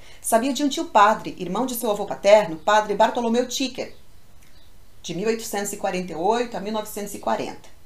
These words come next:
Descobriu mais informações a respeito dele, primeiro sacerdote italiano que acompanhou e assistiu os imigrantes nas colônias do Rio Grande do Sul.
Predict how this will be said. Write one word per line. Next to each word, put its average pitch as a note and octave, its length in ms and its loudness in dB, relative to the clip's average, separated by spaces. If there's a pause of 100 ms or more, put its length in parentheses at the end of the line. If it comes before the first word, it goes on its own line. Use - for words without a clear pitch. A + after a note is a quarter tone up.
(460)
Descobriu D4 460 0
mais B3+ 260 6
informações G#3+ 640 0
a G3 40 0
respeito F3+ 400 -4
dele, A3 340 0
primeiro G#3 360 -2
sacerdote G3+ 540 2
italiano F#3+ 420 0
que G#3+ 100 -6
acompanhou G#3 640 0
e A#3+ 80 0
assistiu A3 460 -4
os G#3 100 -4
imigrantes G3 520 -2
nas G3 180 -2
colônias F#3 460 -4
do G3 100 -2
Rio G#3 140 -4
Grande F#3+ 260 -6
do A3 100 -8
Sul. D3+ 280 -6